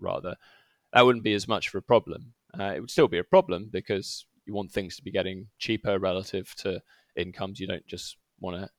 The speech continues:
constantly have all of your income gains absorbed by housing, uh, as has been the case in rents. But prices in London, house prices, have risen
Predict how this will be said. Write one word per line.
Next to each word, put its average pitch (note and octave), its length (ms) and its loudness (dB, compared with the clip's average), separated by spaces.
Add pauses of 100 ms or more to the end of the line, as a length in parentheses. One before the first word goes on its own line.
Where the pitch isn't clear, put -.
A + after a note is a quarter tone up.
(220)
constantly F2+ 680 -8
have F#2+ 180 2
all G2 220 0
of F2+ 100 -6
your F#2+ 160 -2
income F#2+ 360 -4
gains F2+ 340 -2
absorbed F#2+ 580 -2
by F2+ 160 -2
housing, G2+ 480 -2 (400)
uh, F2+ 180 -6
as G#2+ 140 -4
has F2+ 80 -10
been E2+ 180 -6
the F2+ 60 -10
case F2+ 300 -4
in E2 120 -12
rents. G#2 460 0 (420)
But B2 220 8 (1600)
prices D#3+ 340 2
in A#2+ 80 -4
London, A2+ 600 0
house C3 220 -2
prices, F#2+ 480 0
have G2+ 360 -6
risen A#2 340 -2